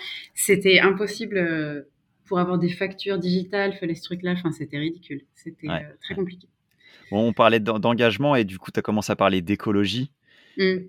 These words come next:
Speaker 2: Avant de rentrer dans le détail, est-ce que tu peux commenter le phénomène un peu Greta Thunberg ? Et, euh, parce
Speaker 1: Hmm.
Speaker 2: que en France, c'est, c'est hyper clivant. Et des fois, tu
Speaker 1: Ok.
Speaker 2: peux juste dire,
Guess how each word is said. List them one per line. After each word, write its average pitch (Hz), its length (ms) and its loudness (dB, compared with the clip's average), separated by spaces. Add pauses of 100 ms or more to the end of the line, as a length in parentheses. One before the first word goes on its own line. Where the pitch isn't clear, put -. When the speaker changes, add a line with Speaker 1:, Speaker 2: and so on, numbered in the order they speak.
(180)
Speaker 2:
Avant 127 240 6
de 123 60 2
rentrer 117 260 0
dans 117 100 4
le 117 60 4
détail, 135 260 4
est-ce 117 100 0
que 120 80 -4
tu - 140 -10
peux 113 100 -4
commenter 113 380 0
le 123 80 0
phénomène 107 420 2
un 98 60 2
peu 101 140 -2
Greta 98 300 0
Thunberg ? 85 540 0 (160)
Et, 95 260 0
euh, 90 200 2
parce 95 140 2
Speaker 1:
Hmm. 98 40 -2
Speaker 2:
que 104 180 0 (120)
en 110 120 -2
France, 156 600 0
c'est, - 160 -12
c'est 104 260 -4
hyper 160 300 -2
clivant. 123 380 -2 (500)
Et 110 80 0
des 117 120 4
fois, - 140 2
tu 190 100 -2
Speaker 1:
Ok. 180 60 -2
Speaker 2:
peux 190 100 8
juste 170 200 2
dire, 147 200 2